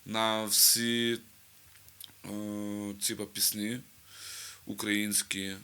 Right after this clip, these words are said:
Ну, там, типа, був Валентин Стрикала, там, не знаю, ці, е, о, там, Подоконник, Нерви там були, Кузьма Скрабін там був. Е, бля. Я закрив, братана, тупо.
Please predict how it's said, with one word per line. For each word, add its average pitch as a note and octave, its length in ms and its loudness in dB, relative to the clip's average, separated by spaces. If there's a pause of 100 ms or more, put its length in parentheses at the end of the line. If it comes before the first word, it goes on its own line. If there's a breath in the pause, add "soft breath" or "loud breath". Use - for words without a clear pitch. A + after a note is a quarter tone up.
(1500)
Ну, C#3 100 -10
там, C3 260 0
типа, A2 180 -4
був G#2 220 -2
Валентин G#2+ 360 -4
Стрикала, E3+ 680 2
там, G#2 260 0
не G#2 80 -2
знаю, G2+ 260 0
ці, F2 520 -4
е, E2+ 260 -6 (1120 loud breath)
о, - 80 -14
там, E2+ 160 -12
Подоконник, B2+ 760 -4
Нерви C3+ 400 0
там A#2 220 -4
були, A2 280 2
Кузьма A#2+ 340 -2
Скрабін A#2 680 2
там G2+ 260 -2
був. G2+ 340 -2 (760 loud breath)
Е, G2 640 -2 (240)
бля. A2 360 0 (3000)
Я C#3+ 100 2
закрив, E3 400 4
братана, E3 560 2
тупо. D3+ 440 0